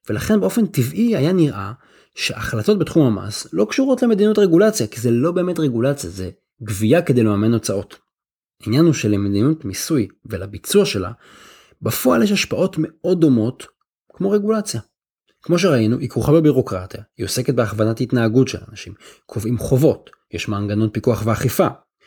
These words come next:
וכמו רגולציה, גם מערכת המס כרוכה בסוף בסוף במתן שירות לציבור.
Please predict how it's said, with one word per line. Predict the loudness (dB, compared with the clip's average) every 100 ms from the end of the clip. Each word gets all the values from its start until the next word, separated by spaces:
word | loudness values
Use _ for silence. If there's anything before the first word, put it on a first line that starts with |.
| _ _ _ _ -12
וכמו | -8 -6 2 4
רגולציה, | 6 6 4 4 2 2 0
גם | 2 4
מערכת | 4 4
המס | 4 4 2 -2 -10 _ _ _ _ _
כרוכה | -4 0 0
בסוף | 0 -2 -2 -2
בסוף | -6 -4 -2
במתן | -4 -4 -6
שירות | -4 -6 -6
לציבור. | -8 -4 -2 -2 -6